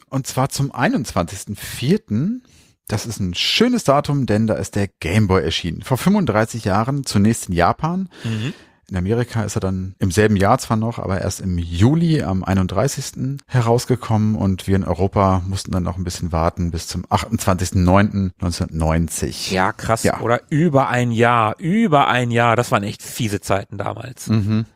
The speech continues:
Speaker 1: mhm. Aber es hat sich gelohnt, das Warten, denn Game Boy, ich hatte ja selber einen früher, ist so meine, ja, Konsole in Anführungszeichen der Kindheit.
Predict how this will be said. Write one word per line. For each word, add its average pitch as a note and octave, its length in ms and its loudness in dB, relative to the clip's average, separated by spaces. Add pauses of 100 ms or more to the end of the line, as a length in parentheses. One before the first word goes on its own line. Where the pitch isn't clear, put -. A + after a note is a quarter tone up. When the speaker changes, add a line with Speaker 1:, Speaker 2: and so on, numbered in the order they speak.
(140)
Speaker 1:
mhm. G2+ 360 -8 (1120)
Aber C#3 220 4
es - 80 0
hat F3+ 100 -4
sich - 120 -12
gelohnt, A#3 180 -2
das B2+ 200 0
Warten, A2 280 4
denn A2+ 320 2
Game B2+ 240 2
Boy, C3 300 4
ich A2+ 240 -6
hatte A#2+ 140 -2
ja G#2+ 60 0
selber B2 280 0
einen A#2+ 180 -2
früher, A#2 400 0
ist A#2+ 180 -6
so A2 220 -6
meine, G#2+ 600 0 (200)
ja, F#2+ 240 0 (160)
Konsole G#2+ 460 2
in F2+ 60 -8
Anführungszeichen G#2 680 -6
der F2 80 -2
Kindheit. B2 540 -2